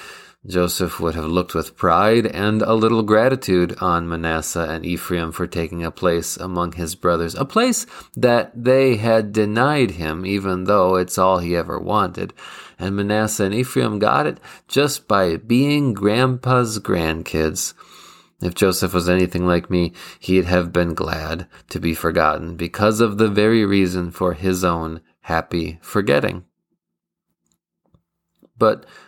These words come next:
we don't remember Manasseh. We know nothing of what he said or did. All we know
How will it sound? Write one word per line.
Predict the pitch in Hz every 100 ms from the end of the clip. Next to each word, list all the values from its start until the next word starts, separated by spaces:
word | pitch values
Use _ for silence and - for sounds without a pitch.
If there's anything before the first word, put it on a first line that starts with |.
| _ _ -
we | 123 165 98 85 90 _ _
don't | 113 110 90
remember | 104 98 98 92
Manasseh. | 87 87 85 85 - - - _ _ _ _ _ _ _ _ _ _ _ _
We | 104 117
know | 110 113
nothing | 101 95 - 113
of | 101 92
what | 92 90
he | 87
said | - 87 95
or | 110 113 101
did. | 101 95 104
All | 85 98 113
we | 113 107
know | 92 90 104